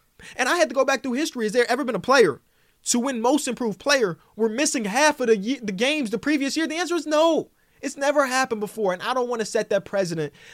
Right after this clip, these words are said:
that somebody who's projected to be really good, remember, Cade Cunningham was the number one pick in his draft class,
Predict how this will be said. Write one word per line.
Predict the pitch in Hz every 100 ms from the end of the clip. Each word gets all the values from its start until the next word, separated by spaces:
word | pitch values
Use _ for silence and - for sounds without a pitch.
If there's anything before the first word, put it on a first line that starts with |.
| -
that | 196
somebody | - 233 220 208 185
who's | 185 202
projected | 185 151 151 214 202
to | 220
be | 185
really | 165 180 165
good, | 196
remember, | 180 185 160
Cade | 208 196
Cunningham | - 202 196 190
was | 175
the | 170
number | 160 196 190
one | 185 170
pick | 214 190
in |
his | 147
draft | 135 196 220
class, | - 160 147